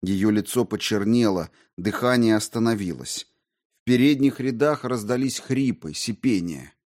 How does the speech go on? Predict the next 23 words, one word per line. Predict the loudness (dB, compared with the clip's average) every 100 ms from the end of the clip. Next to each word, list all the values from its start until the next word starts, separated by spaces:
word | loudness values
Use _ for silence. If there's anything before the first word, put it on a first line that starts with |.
| _ _ -8
Упали | -4 2 4 4
ещё | 2 0 0 0
двое. | 0 -4 -6 -6 -14 _ _ _ _ _
Мужчина | 0 2 2 0 2 0
и | 2 0
другая | 2 2 4 6 4
женщина | 2 2 2 0 -2 -4
колотились | -4 -2 -2 -2 -4 -4 -2
о | -4
землю, | -4 -2 0 0 0
как | -4 -8
эпилептики, | -8 -4 0 0 0 -4 -12 -12 -12 _ _ -10
брызгали | -2 0 0 2 2
блевотиной | 2 2 2 2 0 0 -2 -2
и | -2 -8
слюной. | -4 0 2 2 -2 -14 _ _ _ _ -4
«Прочь | 4 6 8 6
с | 4
дороги!» | 6 6 8 6 6 2 0 -8 _ _
милиционеры | -4 -4 -4 -4 -2 0 0 -4 -10 _ _ _
у | -2
ворот | 2 4 4 2
рынка. | 0 0 -4 -10